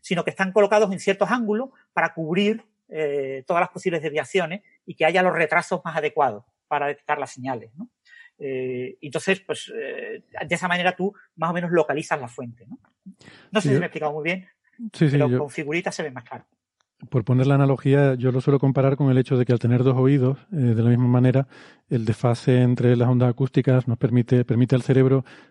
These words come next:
Speaker 2: tener una idea de la direccionalidad del sonido, de por dónde te viene. Si tuviéramos tres, cuatro, cinco oídos colocados en sitios diferentes, podríamos tener una, una idea mucho más, eh, más nítida de la direccionalidad de los sonidos, ¿no?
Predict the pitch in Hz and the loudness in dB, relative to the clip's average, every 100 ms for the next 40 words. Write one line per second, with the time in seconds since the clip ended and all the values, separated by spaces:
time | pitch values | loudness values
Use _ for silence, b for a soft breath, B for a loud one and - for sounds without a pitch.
0 | B 123 120 127 123 131 135 131 120 127 | B 2 4 4 4 6 4 4 4 2
1 | 120 131 117 113 113 123 113 - 120 139 | 2 0 2 2 4 2 0 0 2 2
2 | 117 110 - - 117 120 113 123 131 107 | 4 2 0 -2 2 2 2 4 4 0
3 | B B - 135 117 123 131 127 117 _ | B B -10 0 2 4 4 2 -2 _
4 | _ _ - 135 139 117 - 131 131 127 | _ _ -2 2 2 0 0 0 2 0
5 | 120 117 - 131 127 127 127 147 139 127 | 0 0 0 0 2 2 2 4 4 2
6 | 117 123 120 123 127 131 120 123 131 139 | 2 0 2 2 2 0 0 0 2 2
7 | 131 143 B B B B - 120 120 123 | 2 -2 B B B B 0 4 4 2
8 | 135 123 120 123 120 113 123 135 123 117 | 4 4 4 4 4 2 2 4 4 6
9 | 120 120 113 123 117 113 113 - - 117 | 4 4 2 0 2 2 -2 -6 -6 -2
10 | 110 107 B B B B - 131 120 143 | -2 -6 B B B B -2 0 2 2
11 | 139 123 120 117 117 113 110 113 113 113 | 4 2 4 4 4 2 0 -2 0 0
12 | 117 113 123 123 120 110 127 | 0 -2 -2 0 0 -2 -6